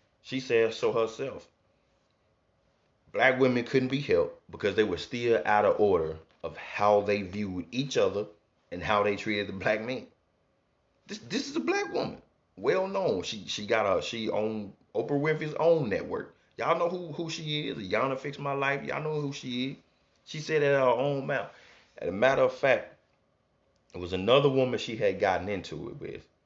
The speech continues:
And I don't know if a lot of people know her name was Shahrazad Ali.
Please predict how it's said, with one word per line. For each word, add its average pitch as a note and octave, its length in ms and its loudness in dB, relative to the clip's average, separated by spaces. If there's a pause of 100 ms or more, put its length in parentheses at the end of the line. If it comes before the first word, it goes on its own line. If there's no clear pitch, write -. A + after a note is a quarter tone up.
(640)
And E2 500 -2 (420)
I F#2 80 0
don't G2 140 4
know G2+ 140 4
if F#2 100 0
a F#2+ 60 2
lot F#2+ 180 4
of F#2 80 0
people G#2+ 220 -6
know F#2 320 2
her F#2+ 100 -2
name F#2 260 -2
was F2+ 120 -4
Shahrazad F#2 920 -2
Ali. F2 400 -2